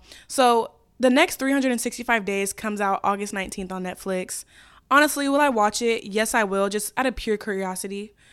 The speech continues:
Cur-, curiosity? <laughs> Why the fuck did I say it like that? Okay.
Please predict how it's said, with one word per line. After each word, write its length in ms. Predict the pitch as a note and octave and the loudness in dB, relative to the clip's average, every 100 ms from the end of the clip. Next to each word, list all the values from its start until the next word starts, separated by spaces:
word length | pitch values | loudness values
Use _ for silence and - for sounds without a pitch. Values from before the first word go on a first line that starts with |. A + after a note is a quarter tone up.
| _ _ - | _ _ -6
Cur-, 340 | G#3+ F#3+ F#3 - | -2 -2 -4 -6
curiosity? 960 | - C4+ A#3+ A#3 A3 - - - E4 - | 4 6 6 0 -6 -12 -14 -10 -10 -10
<laughs> 40 | |
Why 80 | C#4 | -16
the 100 | C#4 | -16
fuck 260 | - B3 | -18 -20
did 120 | - G3 | -16 -16
I 60 | |
say 200 | F#3+ G3+ | -14 -16
it 60 | G3 | -14
like 180 | E3+ F3 | -16 -18
that? 180 | F3 - _ - - - - | -20 -20 _ -20 -20 -18 -6
Okay. 200 | A#3 G3 | -2 -2